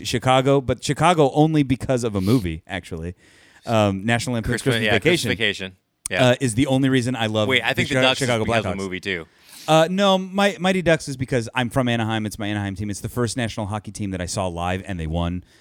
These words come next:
Speaker 1: And so that left an impression on me. Um, and then also there's the movies, but the movies are not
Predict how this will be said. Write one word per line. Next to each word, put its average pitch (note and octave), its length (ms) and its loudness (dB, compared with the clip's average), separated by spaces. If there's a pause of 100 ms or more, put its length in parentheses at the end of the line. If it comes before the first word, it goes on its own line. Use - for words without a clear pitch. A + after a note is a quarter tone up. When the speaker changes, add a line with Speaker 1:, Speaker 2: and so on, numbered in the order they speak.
(140)
Speaker 1:
And G#2 100 -10
so G#2+ 80 -6
that G2+ 140 -4
left G2 180 -6
an G#2 60 -4
impression G2 340 -6
on G2 100 -6
me. G2 140 -8 (540)
Um, F2+ 520 -2
and C#3 140 -2
then B2+ 80 0
also A2+ 220 0
there's G2+ 180 -2
the F#2 80 -8
movies, F2 300 -6
but F#2 200 -8 (220)
the B2+ 100 -4
movies B2+ 380 2 (220)
are F2+ 320 -2 (280)
not A2 600 -2